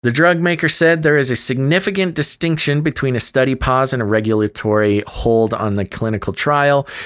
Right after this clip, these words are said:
Quote, "A study pause in which recruitment," blah, blah, blah. I don't need your explanations.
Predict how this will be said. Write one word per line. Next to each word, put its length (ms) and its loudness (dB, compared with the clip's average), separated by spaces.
Quote, 360 2
"A 120 2
study 400 2
pause 500 2
in 200 -4
which 220 -2
recruitment," 540 -2
blah, 240 -2
blah, 220 -4
blah. 320 -4
I 100 -2
don't 200 -6
need 200 -4
your 140 -6
explanations. 840 -4